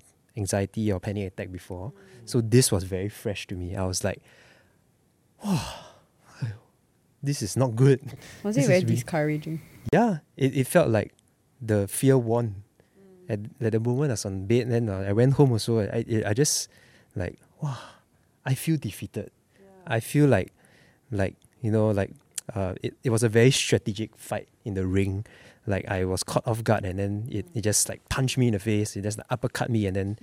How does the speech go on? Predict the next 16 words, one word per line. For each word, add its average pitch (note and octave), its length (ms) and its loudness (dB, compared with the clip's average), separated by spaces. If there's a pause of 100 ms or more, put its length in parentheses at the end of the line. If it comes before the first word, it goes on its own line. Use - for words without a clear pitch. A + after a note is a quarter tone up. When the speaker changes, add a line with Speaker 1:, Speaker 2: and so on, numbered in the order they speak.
(480)
Speaker 1:
like, G2+ 120 -2
I'm G2+ 120 -4
just G#2 180 -6
there, G#2 160 -6
like, F2+ 220 -12
ugh, - 260 -14 (580)
like, - 140 -12
all G#2+ 120 -2
bruises G2+ 520 -2
everywhere. F#2 420 -4 (440)
And A2 80 -4
I G2+ 40 2
just A#2 220 0
felt G#2 160 2
like, F#2+ 160 -4
"Wow, G#2 160 -10